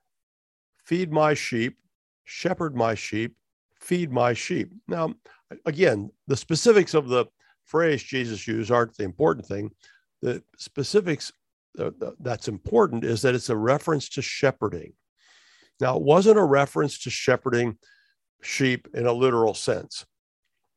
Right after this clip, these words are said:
Many places in the Bible, we see the reference to shepherding sheep. Psalm twenty-three is one of those. It's a, it's a wonderful psalm. Read it often, revel in its, both its beauty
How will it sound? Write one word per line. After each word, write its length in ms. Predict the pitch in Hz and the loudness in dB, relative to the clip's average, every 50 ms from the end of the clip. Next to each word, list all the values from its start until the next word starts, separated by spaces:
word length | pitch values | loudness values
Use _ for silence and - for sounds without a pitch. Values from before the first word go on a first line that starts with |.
| _ - _ _ _ _ _ | _ -20 _ _ _ _ _
Many 220 | - 135 147 156 - | 2 4 6 6 6
places 340 | - 139 139 127 - 139 | 4 2 2 2 0 0
in 80 | 139 139 | 2 2
the 80 | 151 139 | 4 4
Bible, 480 | 120 113 113 113 110 117 120 - - _ _ _ - _ _ _ _ _ | 4 4 4 4 4 2 0 0 -2 _ _ _ -20 _ _ _ _ _
we 140 | _ 123 120 | _ -2 -2
see 320 | 110 - - - 131 127 127 | 0 -2 0 0 2 2 4
the 160 | 117 117 117 | 4 4 2
reference 640 | 110 107 110 117 113 - 127 120 117 113 - - - _ - | 4 4 4 4 2 2 0 0 0 0 -6 -14 -18 _ -4
to 240 | - 117 113 104 - _ _ _ _ _ | -2 -2 -2 -2 -4 _ _ _ _ _
shepherding 640 | - - - 127 120 117 - 120 117 113 110 110 104 | -12 -4 2 2 2 2 2 0 0 2 0 0 -4
sheep. 500 | - - - - 131 110 92 85 _ - _ _ _ _ _ _ _ _ _ _ _ _ _ _ _ _ | -6 -8 -6 -2 -2 -2 -4 -6 _ -20 _ _ _ _ _ _ _ _ _ _ _ _ _ _ _ _
Psalm 340 | _ - - 113 110 120 117 | _ -6 -2 2 2 2 0
twenty-three 600 | - - 131 135 127 120 - - 143 131 120 113 | 0 0 2 2 2 2 -2 0 2 2 4 4
is 140 | 107 92 95 | 2 0 2
one 160 | 107 113 107 | 0 2 2
of 120 | 104 95 | 0 -2
those. 300 | 92 95 90 87 87 87 | -4 -6 -6 -6 -6 -6
It's 160 | 120 117 - - | -6 -6 -2 -2
a, 180 | 117 107 98 - _ _ _ _ _ _ _ | -2 -2 -2 -6 _ _ _ _ _ _ _
it's 200 | - 107 - - | -8 -8 -2 0
a 200 | 123 113 107 104 101 101 101 - _ _ _ _ _ | 0 0 0 -2 -6 -12 -18 -20 _ _ _ _ _
wonderful 720 | - 214 170 214 180 131 139 160 165 156 139 - - 131 117 | -20 -20 -16 -12 2 4 6 6 8 6 4 2 2 -4 -4
psalm. 600 | 107 - - - 127 131 131 127 123 123 113 107 _ _ _ _ _ _ _ _ _ _ _ _ _ | -4 -4 -2 2 4 6 6 6 4 4 0 -8 _ _ _ _ _ _ _ _ _ _ _ _ _
Read 360 | - 120 113 123 156 165 156 | -12 -6 2 4 4 4 6
it 120 | 147 139 127 | 4 6 6
often, 580 | 120 123 123 117 - - 104 98 90 87 85 _ _ _ _ _ _ _ | 6 6 4 2 -2 -8 -8 -8 -8 -14 -18 _ _ _ _ _ _ _
revel 560 | - 107 110 117 135 147 156 135 139 131 127 | -8 -2 2 4 4 4 6 6 6 8 8
in 140 | 127 123 123 | 6 4 2
its, 180 | 117 - - - | -2 -4 -6 -14
both 320 | - - 113 117 113 - | 0 4 4 4 6 4
its 160 | 120 110 - | -2 -4 -4
beauty 540 | - _ 131 147 156 151 139 139 135 131 120 | -8 _ 4 4 6 6 6 4 2 0 -2